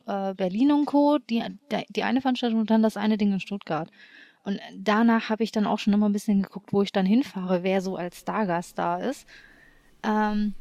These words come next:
bei der ersten Con in Dortmund hab ich mich noch überhaupt nicht getraut, da irgendwie auch nur ansatzweise hinzugehen. Deswegen hatte ich auch meine Mutter nicht gefragt, ob, ob,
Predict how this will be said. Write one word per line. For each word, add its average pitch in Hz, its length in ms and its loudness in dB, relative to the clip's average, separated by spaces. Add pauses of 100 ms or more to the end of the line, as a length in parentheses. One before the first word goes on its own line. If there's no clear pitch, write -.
(160)
bei 196 100 0
der 196 120 2
ersten 277 320 0
Con 277 160 2
in 269 100 6
Dortmund 262 400 2
hab 247 120 -2
ich 247 120 0
mich 240 100 6
noch 233 140 6
überhaupt 202 460 0
nicht - 140 -6
getraut, 226 440 -2
da 220 80 2 (120)
irgendwie 277 340 4
auch 220 100 2
nur 214 140 4
ansatzweise 214 500 0
hinzugehen. 202 720 0 (640)
Deswegen 214 300 0
hatte 226 140 2
ich 240 100 0
auch 220 40 2
meine 220 200 2
Mutter 247 220 0
nicht 226 180 0
gefragt, 226 360 -6
ob, 214 120 -4
ob, - 140 -10